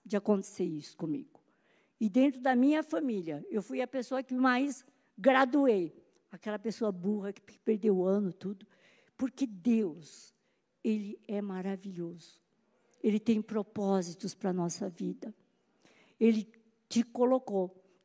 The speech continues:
Tudo que acontece, Deus vai te colocar em lugares onde você vai ser influência.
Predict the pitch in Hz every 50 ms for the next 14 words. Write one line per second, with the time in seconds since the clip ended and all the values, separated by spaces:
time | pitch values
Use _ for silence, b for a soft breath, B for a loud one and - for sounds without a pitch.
0 | _ _ 339 349 339 285 339 - - - 294 311 277 285 285 - 269 277 277 294
1 | - - 226 196 170 160 - - - 190 160 170 226 214 208 214 190 202 220 208
2 | 214 214 - - - 208 202 214 214 214 214 - 180 160 165 165 b b b b
3 | _ 240 196 196 185 190 180 170 - 202 185 175 175 190 170 190 185 180 175 -
4 | - 190 185 180 165 165 - - - 165 170 175 - - 262 254 233 190 208 -
5 | - - 220